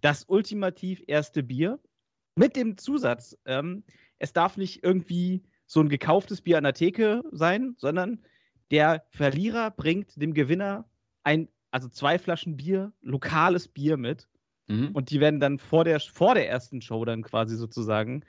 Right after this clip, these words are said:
Speaker 1: verköstigt.
Speaker 2: Mhm.
Speaker 1: Ähm, und es muss auch, also Einsatz ist dann halt so, nicht, dass du dann, ich hier kaufe irgendwie, was weiß ich,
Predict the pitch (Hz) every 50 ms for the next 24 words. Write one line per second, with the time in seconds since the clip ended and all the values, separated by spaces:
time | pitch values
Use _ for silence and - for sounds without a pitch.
0 | _ _ _ _ - 143 135 - 156 160 - - - 120 160 190 - _ _ _
1 | _ _ _ _ _ _ _ _ _ _ - 101 101 127 131 131 131 131 127 123
2 | 113 117 _ _ _ _ _ _ _ _ _ _ _ - 147 147 151 - 170 185
3 | 226 226 - - - _ _ - 156 170 - - - _ - 143 139 143 120 -
4 | - - 143 160 165 170 160 - - - - 151 143 143 139 131 156 151 139 -
5 | - - _ - 156 165 - 180 160 - - 151 156 151 147 147 _ _ _ _
6 | _ - 156 - - - 165 156 - - 151 151 147 - 160 147 120 147 151 151
7 | 139 - 139 139 135 127 135 135 - 135 - 107 135 127 - - _